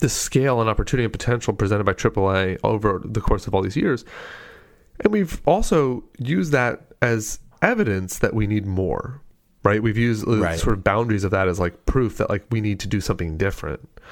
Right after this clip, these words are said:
Speaker 1: We're running up against the edges here. We can't, this doesn't work anymore. Um, and that's, that, that's, like, a really powerful idea.
Speaker 2: Well
Speaker 1: It reminds me a lot of, you know, it reminds me of, like, the French New Wave, right? Like, Cahiers du Cinema and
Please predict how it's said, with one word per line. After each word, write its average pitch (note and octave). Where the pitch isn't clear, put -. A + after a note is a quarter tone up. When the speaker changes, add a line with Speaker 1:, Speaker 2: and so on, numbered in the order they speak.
Speaker 1:
We're A2
running G#2
up F#2
against F#2
the F#2
edges G2
here. -
We E2+
can't, G2
this -
doesn't F#2+
work G2
anymore. E2
Um, F#2
and C3+
that's, -
that, C#3
that's, D3
like, G3
a E3+
really D#3
powerful A#2
idea. B2+
Speaker 2:
Well -
Speaker 1:
It A#2
reminds D3+
me D3+
a A2+
lot A2
of, F2+
you E3+
know, D#3
it D#3
reminds F3
me G#3
of, E3+
like, C#3
the A#2+
French A2+
New G2+
Wave, -
right? F#2+
Like, F2+
Cahiers G#2
du G2+
Cinema F2+
and F2+